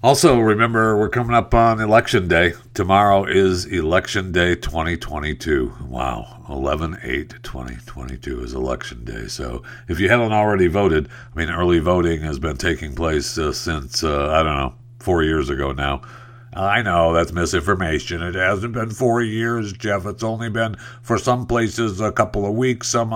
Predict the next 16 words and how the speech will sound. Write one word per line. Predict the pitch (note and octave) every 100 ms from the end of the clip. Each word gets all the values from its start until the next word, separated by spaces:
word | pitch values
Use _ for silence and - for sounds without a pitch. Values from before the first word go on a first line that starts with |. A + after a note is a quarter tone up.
| G#2+
places, | A#2 A2 A2 G#2 E2+
three | A#2
or | G#2+
four | G2 A#2+ A#2
weeks. | A#2 A#2 - -
I | F#2+ F2
know, | D2 C2 A1+ -
I | D2
got | C2 A1+ A1+
it. | - -
So | - G#2+
if | A2+
you |
haven't | A2 A#2+ G#2+
already | F#2 F2 D#2+
voted, | D2 C#2 C2+